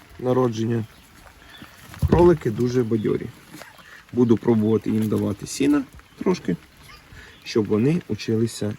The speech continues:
їсти. Так. Це мадам, ось покажемо крольчаток. Привіт! Привіт, красуня!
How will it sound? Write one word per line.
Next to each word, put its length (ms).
їсти. 380
Так. 380
Це 200
мадам, 400
ось 240
покажемо 580
крольчаток. 800
Привіт! 480
Привіт, 300
красуня! 480